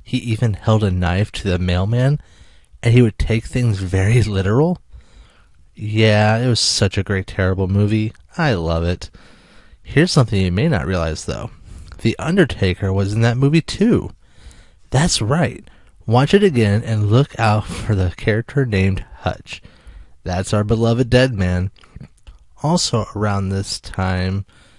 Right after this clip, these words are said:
Hogan had his other movie, Mister Nanny, but I never really watched that, so I have no clue. But maybe one day I'll watch it. Here's one thing I didn't know about,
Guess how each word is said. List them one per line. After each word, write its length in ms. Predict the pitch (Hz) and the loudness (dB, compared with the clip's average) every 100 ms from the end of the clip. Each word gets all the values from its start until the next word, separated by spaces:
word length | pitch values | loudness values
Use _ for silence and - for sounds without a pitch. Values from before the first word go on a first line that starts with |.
| _ _ - - | _ _ -20 -6
Hogan 400 | - 151 151 135 | -2 0 -2 -2
had 340 | 120 117 107 | -2 0 0
his 220 | 110 104 | -2 -4
other 200 | 95 104 | -4 -6
movie, 460 | 101 98 101 101 98 - | -4 -4 -4 -4 -8 -8
Mister 440 | 95 101 - 143 | -4 -2 0 2
Nanny, 600 | 123 120 127 95 90 98 - _ - - - _ _ _ - | 2 2 2 2 0 -2 -6 _ -20 -20 -20 _ _ _ -8
but 180 | 135 | -6
I 120 | 143 143 | -4 -2
never 280 | 160 165 | 0 2
really 240 | 139 117 104 | 2 2 0
watched 480 | 90 85 101 - - | -2 -4 -6 -6 -2
that, 300 | 110 113 - | 0 -2 -4
so 580 | - - 104 104 104 - | -8 -4 -2 0 -2 -4
I 140 | 131 | -2
have 380 | 127 123 113 107 | 0 0 0 -2
no 300 | 104 98 98 | -2 -2 -4
clue. 500 | - - 92 - 98 - - _ - | -6 -6 -4 -4 -8 -14 -20 _ -4
But 160 | 143 | -2
maybe 260 | 160 165 135 | 0 0 0
one 280 | 101 98 92 | -2 -2 -4
day 100 | - | -8
I'll 180 | - - | -10 -10
watch 340 | - - - | -12 -12 -14
it. 220 | 50 - - _ _ _ _ _ - - - - - - - | -14 -18 -20 _ _ _ _ _ -20 -20 -20 -20 -20 -20 -8
Here's 360 | 143 214 - | -2 0 0
one 180 | 110 95 | -2 -2
thing 140 | 101 | -2
I 120 | 90 95 | -4 -6
didn't 400 | 87 90 92 95 | -6 -6 -6 -4
know 240 | 92 90 | -2 -4
about, 480 | 90 92 92 95 | -4 -8 -8 -10